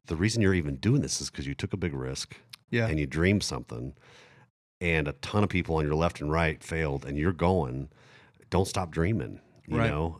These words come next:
Speaker 1: There's
Speaker 2: Yeah.
Speaker 1: something about that that does resonate, I think, for all of us in this season.
Speaker 2: Yeah.
Speaker 1: That's a good word. I, I, maybe tying these things together,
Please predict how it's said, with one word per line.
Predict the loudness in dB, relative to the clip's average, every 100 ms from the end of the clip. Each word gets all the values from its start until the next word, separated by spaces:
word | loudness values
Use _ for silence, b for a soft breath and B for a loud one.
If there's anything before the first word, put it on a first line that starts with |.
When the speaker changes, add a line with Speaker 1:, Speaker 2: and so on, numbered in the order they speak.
| 0
Speaker 1:
There's | 2
Speaker 2:
Yeah. | 6
Speaker 1:
something | 6 6 4
about | 4 2 2
that | 0 -2
that | -4 -2
does | 2 2 0
resonate, | -2 -2 -4 -8 -8
I | -8
think, | -8 -8 -10 -18 _ _ _ _ _ _
for | -10 -4
all | -2 -2
of | -6
us | -8 -10
in |
this | -10 -8
season. | -8 -10 -12 -12 -14 -16 _ _ _
Speaker 2:
Yeah. | -4 -4 -6 -8
Speaker 1:
That's | -4
a | 2
good | 4
word. | 8 8 6 B B B B B B B B B B
I, | 4 6
I, | 2 0 B B -20 _ _
maybe | 6 8 6
tying | 8 8
these | 8 6
things | 4 4
together, | 2 4 6 6 2